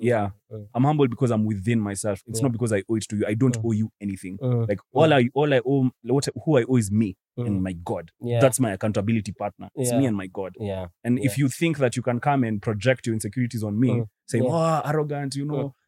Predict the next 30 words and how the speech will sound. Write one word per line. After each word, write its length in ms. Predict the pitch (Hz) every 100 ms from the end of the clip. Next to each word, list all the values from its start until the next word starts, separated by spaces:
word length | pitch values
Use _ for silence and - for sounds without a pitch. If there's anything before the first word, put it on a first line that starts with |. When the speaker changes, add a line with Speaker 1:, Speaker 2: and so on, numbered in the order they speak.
| _
Speaker 1:
no, 480 | 151 151 147 151 151
Speaker 2:
Mm. 220 | 143 127
Speaker 1:
uh-uh." 280 | 180 - 202 - _ _ 123
Speaker 2:
Mm. 140 | 113 - _ _ _
I 60 | 131
think 220 | 131 143
the, 420 | 123 123 117 113 95 _ _ _ _ -
the 120 | 113
solution 400 | 110 139 143 107
I 120 | 87
found 320 | 120 98 92
in 160 | 90 90
Speaker 1:
Yeah. 200 | 113 113
Speaker 2:
the, 180 | 107 95 -
in 180 | - 95
the 80 | 92
being 260 | 90 101 95
zen 240 | 104 98
is, 240 | 90 87 - _ _
in 80 | 131
my 160 | 131 123
mind, 480 | 117 110 101 110 104
there's 140 | 98
about 180 | 95 87
five 280 | - 113 107
people's 220 | 95 95
opinion 280 | 85 90 80
I 60 | 80
care 160 | 80
about. 240 | 78 64